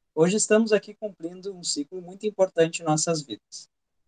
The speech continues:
a conquista do diploma acadêmico pelo qual batalhamos ao longo desses cinco anos. O que falar desse curso em que tivemos que explicar inúmeras vezes para nossos familiares e amigos?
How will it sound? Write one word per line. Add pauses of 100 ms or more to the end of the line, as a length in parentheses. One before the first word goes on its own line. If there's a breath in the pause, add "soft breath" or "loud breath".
(240)
a
conquista
do
diploma
acadêmico
pelo
qual
batalhamos
ao
longo
desses
cinco
anos. (1000)
O
que
falar
desse
curso
em
que
tivemos
que
explicar
inúmeras
vezes
para
nossos
familiares
e
amigos?